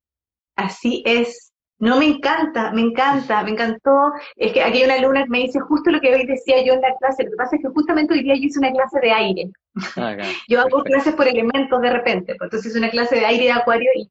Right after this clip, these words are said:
Speaker 1: claro, es, es, es lo mismo. Y esto es lo bonito que me gusta, Jesús, que como que yo siento que esto es muy acuario, que todos estamos conectados a la misma fuente, eso es una realidad,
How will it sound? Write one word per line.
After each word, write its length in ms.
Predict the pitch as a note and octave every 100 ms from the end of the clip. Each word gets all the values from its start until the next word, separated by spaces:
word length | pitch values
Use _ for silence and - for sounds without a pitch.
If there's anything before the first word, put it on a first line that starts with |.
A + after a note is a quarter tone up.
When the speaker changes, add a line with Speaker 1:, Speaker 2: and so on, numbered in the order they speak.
| _
Speaker 1:
claro, 340 | G#3+ G#3 G#3 -
es, 160 | A#3 -
es, 200 | C4+ -
es 240 | D4+ D4+ -
lo 100 | D4
mismo. 300 | F4+ A#3 G#3+ - -
Y 100 | B3+
esto 140 | D4 F4
es 60 |
lo 80 | F4+
bonito 360 | D4+ E4 E4+ B3
que 80 |
me 100 | A3+
gusta, 280 | A3 B3 B3+
Jesús, 340 | B3 A3+ A#3 A#3
que 140 | C4
como 220 | C4 B3
que 100 | B3
yo 80 | A#3+ B3+
siento 320 | C#4+ D4 D#4+
que 200 | D4+ D#4+ - - _ _ _ _ _ _ _
esto 160 | D4 C#4
es 60 | D4
muy 100 | D#4
acuario, 380 | D#4 A3+ G3+
que 80 | G#3
todos 240 | B3+ E4 F#4
estamos 320 | E4 D#4+ E4+
conectados 480 | D#4 C4 - D4 E4
a 20 |
la 100 | D4+
misma 280 | D#4 E4+ E4+
fuente, 520 | D#4+ B3 G3 G3+ F#3
eso 160 | G3
es 100 | G#3+
una 180 | G#3+ G#3
realidad, 400 | G#3+ A3 A3+ D4